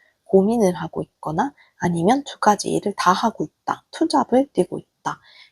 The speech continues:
그런 환경에 있을 확률이 높다고 보여지고 여러분들은 이렇게 두 가지 일을 하는 것 자체가 나쁘지 않아요. 이 상황에 매료된 상태다. 나는 많이 즐거운 상황이라고 하거든요.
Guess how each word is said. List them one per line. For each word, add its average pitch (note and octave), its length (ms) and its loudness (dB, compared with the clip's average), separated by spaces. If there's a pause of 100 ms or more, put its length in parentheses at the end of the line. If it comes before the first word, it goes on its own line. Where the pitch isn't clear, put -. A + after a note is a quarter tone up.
(120)
그런 C4+ 340 2
환경에 F3+ 420 -4
있을 F3+ 420 -4
확률이 G3 400 0
높다고 D#3+ 520 -4
보여지고 - 680 -6 (1160)
여러분들은 G3+ 840 2 (200)
이렇게 C4 760 -4 (280)
두 - 160 -2
가지 G#3 320 0
일을 F3 280 -2
하는 G3+ 360 0
것 F#3+ 240 -4
자체가 - 600 0
나쁘지 F3+ 560 -2
않아요. D3 380 -8 (400)
이 A#3 160 -2
상황에 C4+ 580 2
매료된 F3+ 640 0
상태다. G3 680 -4 (320)
나는 E3+ 360 0
많이 E3 300 -2
즐거운 F#3+ 560 0
상황이라고 E3+ 720 -4
하거든요. - 560 -8